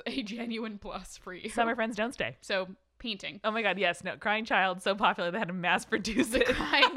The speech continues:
Speaker 1: Boy.
Speaker 2: <laughs>
Speaker 1: It was called The Crying Boy.
Speaker 2: Does he have, like, a lollipop that's broken
Speaker 1: No,
Speaker 2: and he's
Speaker 1: it's
Speaker 2: crying?
Speaker 1: just, it's just, I will link it in the show notes. It is just a crying child.
Speaker 2: Okay.
Speaker 1: You can Google it. It's just a, th-, the head of a crying boy.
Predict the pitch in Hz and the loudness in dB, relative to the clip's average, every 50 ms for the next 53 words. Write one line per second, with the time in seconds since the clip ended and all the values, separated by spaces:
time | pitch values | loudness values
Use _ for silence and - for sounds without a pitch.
0 | 349 370 233 - 359 359 349 220 233 285 339 - - - - 349 370 339 - - | 8 8 8 8 8 8 8 6 4 2 2 0 0 0 -2 -2 -2 -4 -8 -10
1 | - 233 226 - 285 240 240 233 233 233 - 330 220 214 214 254 311 349 220 190 | -10 -10 -4 0 2 2 2 2 0 -2 2 4 6 6 6 4 0 -2 -4 -2
2 | 180 175 196 220 - 262 285 269 254 254 269 277 269 233 214 202 190 185 190 196 | -2 -2 -2 -4 -4 -4 -2 2 2 4 4 4 2 2 2 4 4 4 4 4
3 | 214 254 214 - 190 196 190 - 185 180 180 - 233 254 277 269 254 240 240 240 | 2 0 0 0 -2 -4 -4 -2 0 0 0 0 0 4 6 8 8 8 8 8
4 | 254 - 320 320 311 220 269 - 277 - 233 - 262 254 - - _ _ - - | 6 6 6 4 2 0 -2 -2 -2 -2 -2 -4 -8 -8 -10 -14 _ _ -2 0
5 | 226 226 233 233 226 220 214 196 196 208 214 214 240 233 262 262 262 - 226 220 | 0 2 2 0 0 -2 -4 -6 -8 -8 -8 -8 -6 -6 -6 -6 -6 -4 -6 -6
6 | 214 214 220 - - 254 233 226 208 185 175 175 175 - - 202 196 196 190 190 | -4 -6 -6 -2 -2 -2 0 -2 -2 -4 -6 -6 -8 -8 -8 -8 -6 -6 -6 -6
7 | - 202 196 - - _ _ _ _ _ - 214 202 202 - - - - 185 175 | -6 -8 -8 -10 -14 _ _ _ _ _ -10 -8 -8 -8 -10 -14 -20 -18 -16 -14
8 | 185 165 180 185 180 196 220 233 240 247 - 277 240 233 214 175 160 - - 120 | -12 -10 -10 -10 -8 -8 -8 -8 -10 -8 -4 0 2 2 2 2 -2 -6 -10 -12
9 | 170 196 214 - - - 147 175 - 208 135 127 131 147 196 220 220 208 226 220 | -14 -14 -16 -14 -10 -8 -8 -6 -2 0 0 2 2 0 0 -2 -4 -6 -6 -6
10 | 208 180 190 175 165 170 - - 190 - 185 175 - 180 175 175 175 _ _ - | -6 -6 -8 -8 -8 -8 -10 -10 -12 -14 -14 -12 -10 -12 -12 -12 -14 _ _ -20
11 | 208 - - 202 175 170 - - _ - 165 - - 214 202 214 208 208 208 - | -20 -20 -16 -12 -12 -12 -12 -14 _ -20 -20 -8 -2 0 0 0 0 -2 -4 -4
12 | 202 196 190 - - - 180 175 175 165 175 180 - - - - - | -6 -8 -8 -10 -8 -8 -8 -8 -8 -10 -14 -16 -14 -14 -14 -14 -14